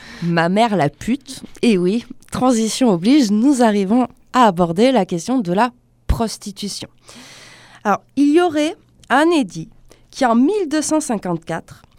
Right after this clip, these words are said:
codifie l'obligation de se teindre en roux pour se livrer à la prostitution.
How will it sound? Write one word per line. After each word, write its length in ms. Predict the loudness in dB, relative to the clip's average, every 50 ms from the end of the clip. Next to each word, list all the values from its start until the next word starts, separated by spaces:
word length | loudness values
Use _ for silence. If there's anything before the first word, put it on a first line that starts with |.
| -20 -20 -20 _ _ _ _ -2
codifie 520 | 0 0 0 0 0 -2 -2 0 0 2
l'obligation 600 | 2 2 2 0 0 0 0 0 -2 0 0 -2 -2
de 100 | -2 -2
se 160 | -4 -4 -6
teindre 380 | -4 0 0 0 0 0 -2 0
en 160 | 0 2 2 2
roux 200 | 2 0 -2 -2 -4
pour 160 | -8 -12 -8
se 120 | -4 -4
livrer 340 | -2 -2 -2 -4 -4 -2 -2
à 60 | 0
la 120 | 0 -2 -2
prostitution. 880 | -2 -2 -2 -2 -2 -4 -6 -6 -6 -6 -6 -6 -6 -6 -6 -6 -6